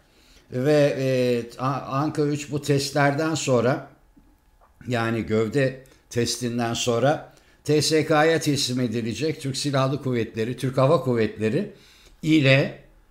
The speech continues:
mühendisler devam edecekler çalışmaya. Oradaki testler, yani o pilotların, bizim pilotların kullandıkları testler,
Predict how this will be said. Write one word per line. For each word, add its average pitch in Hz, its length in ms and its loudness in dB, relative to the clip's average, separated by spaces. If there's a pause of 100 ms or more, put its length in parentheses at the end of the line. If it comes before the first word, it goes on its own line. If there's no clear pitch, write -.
(160)
mühendisler 143 1000 2 (220)
devam 127 400 6
edecekler 123 720 -2
çalışmaya. 107 840 -4
Oradaki 160 560 -2
testler, 135 680 -2
yani 117 440 -4
o 123 400 -4 (320)
pilotların, 120 880 -2
bizim 104 720 -8
pilotların 117 800 -2 (380)
kullandıkları 123 920 0
testler, 127 640 0